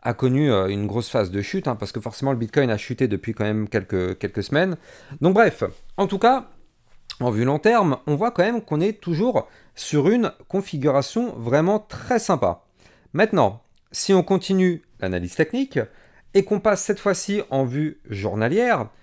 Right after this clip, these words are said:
et donc là, en fait, qu'est-ce qu'on voit ? Eh bien,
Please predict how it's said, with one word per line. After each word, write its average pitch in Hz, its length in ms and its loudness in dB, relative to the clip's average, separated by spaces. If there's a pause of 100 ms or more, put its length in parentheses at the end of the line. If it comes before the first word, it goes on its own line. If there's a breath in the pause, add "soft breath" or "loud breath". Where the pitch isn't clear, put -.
(280 soft breath)
et 135 100 0
donc 151 180 0
là, 254 100 2
en 202 80 2
fait, 254 200 -2
qu'est-ce 214 180 2
qu'on 170 140 -2
voit ? 135 320 0 (320)
Eh 165 80 2
bien, 214 240 2